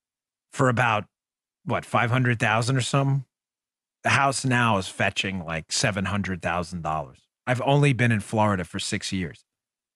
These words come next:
You can't find a house. People are, in, the bidding wars are insane. I have a friend who moved to Boca. She bought her place, I think, five or six months ago.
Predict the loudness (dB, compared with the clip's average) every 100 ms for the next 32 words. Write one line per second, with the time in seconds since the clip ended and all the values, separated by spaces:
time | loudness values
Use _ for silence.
0 | _ _ _ _ _ _ 2 4 4 4
1 | 2 2 0 2 2 2 0 0 -2 -8
2 | -4 0 2 4 4 4 2 -2 -14 -4
3 | -2 -2 -6 _ _ 0 2 2 4 6
4 | 6 6 6 4 2 2 2 2 2 0
5 | 0 2 2 2 0 -6 _ _ _ _
6 | _ _ -8 0 2 4 2 2 4 4
7 | 4 4 4 2 2 0 2 0 0 -8
8 | -14 _ _ _ _ _ _ -6 2 2
9 | 6 6 6 4 2 2 2 4 2 -4
10 | -12 -6 0 2 2 2 4 4 0 2
11 | 0 2 4 4 0 -2 -2 -2 -8